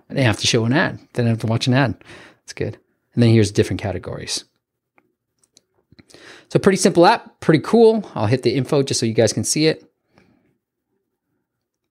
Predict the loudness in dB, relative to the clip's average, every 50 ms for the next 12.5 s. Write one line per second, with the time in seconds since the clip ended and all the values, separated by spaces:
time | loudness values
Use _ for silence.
0 | _ _ _ _ _ _ _ _ _ _ _ _ _ _ -20 -6 -2 -2 0 2
1 | 2 2 2 4 4 2 2 2 2 2 2 2 0 -2 -8 -10 -4 -2 2 2
2 | 4 4 2 2 0 -2 -4 -4 -6 -6 -6 -6 -8 -4 -2 -2 -2 0 -2 -2
3 | 0 2 2 2 2 0 0 0 2 2 4 2 0 -2 -4 _ _ _ _ _
4 | _ _ _ _ _ _ _ _ _ _ _ _ _ -20 _ _ _ _ _ _
5 | _ _ _ _ _ _ _ _ _ _ _ _ _ _ _ _ _ _ _ _
6 | _ _ _ _ _ _ _ _ _ _ _ _ _ _ _ _ _ _ _ _
7 | _ _ -2 0 2 2 4 4 4 4 4 2 0 0 -4 -4 -2 0 0 0
8 | 0 -2 -2 -4 -6 -4 0 0 0 2 2 2 2 4 4 4 4 2 0 -6
9 | -10 -12 -12 -12 -16 _ _ _ _ _ _ _ _ _ _ _ -8 -8 -6 -6
10 | -6 -6 -4 -4 -2 0 2 2 2 2 0 -6 _ _ _ _ _ _ _ _
11 | _ _ _ _ _ _ _ _ _ _ _ _ _ _ _ _ _ _ _ _
12 | _ _ -10 -6 -4 -4 -2 -2 -4 -4